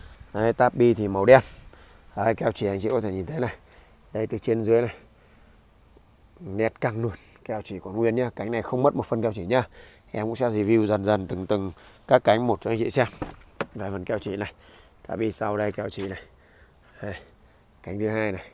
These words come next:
Đây. Cánh thứ hai không có tí keo chỉ nào nhá. Không bị mất một tí nào luôn. Cánh thứ ba này. Đây. Cũng thế, keo chỉ của nó rất là nhỏ và rất là đẹp này.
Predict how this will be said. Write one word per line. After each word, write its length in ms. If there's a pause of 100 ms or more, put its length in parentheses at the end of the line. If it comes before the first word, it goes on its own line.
(380)
Đây. 640 (1500)
Cánh 100
thứ 80
hai 180
không 240
có 80
tí 140
keo 140
chỉ 180
nào 160
nhá. 180 (680)
Không 200
bị 100
mất 220
một 160
tí 100
nào 160
luôn. 160 (1200)
Cánh 180
thứ 100
ba 280
này. 120 (1120)
Đây. 120 (760)
Cũng 200
thế, 300
keo 160
chỉ 120
của 120
nó 120
rất 120
là 80
nhỏ 300
và 100
rất 80
là 60
đẹp 260
này. 120